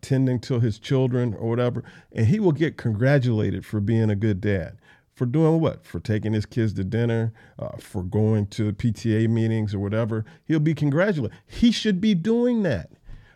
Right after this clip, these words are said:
Why should people be congratulated on things that they should be doing as a part of their duty? See, that's the issue at hand here.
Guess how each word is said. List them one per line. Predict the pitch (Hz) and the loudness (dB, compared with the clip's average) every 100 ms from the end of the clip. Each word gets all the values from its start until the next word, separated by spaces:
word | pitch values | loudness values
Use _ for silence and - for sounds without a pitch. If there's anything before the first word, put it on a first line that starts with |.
| - | -6
Why | 143 196 240 | -2 0 -2
should | 233 208 | -2 -4
people | 180 196 185 180 | 0 -2 0 0
be | 185 | 0
congratulated | 156 160 135 139 160 165 143 127 127 135 | 2 2 2 4 4 2 2 2 2 0
on | - 120 110 | 2 0 2
things | 143 151 139 | 4 6 6
that | 120 110 | 2 0
they | 127 | 0
should | 120 - 139 139 120 | 0 -2 2 2 4
be | 127 | 2
doing | 123 107 135 139 135 | 2 2 4 4 2
as | 90 117 | 2 2
a | 131 | 0
part | 117 - 110 - | -2 -2 0 -2
of | 120 110 | -4 0
their | 117 117 | 0 0
duty? | 107 151 135 80 - _ _ _ _ _ _ _ _ _ _ _ - | 2 2 2 0 -12 _ _ _ _ _ _ _ _ _ _ _ -20
See, | - - 107 _ _ _ _ _ _ _ | -20 -20 -20 _ _ _ _ _ _ _
that's | 117 147 - | 2 2 2
the | 139 131 | 0 6
issue | 147 - 127 113 | 4 4 2 4
at | 110 | 4
hand | 123 170 131 | 4 2 2
here. | 110 73 | 2 0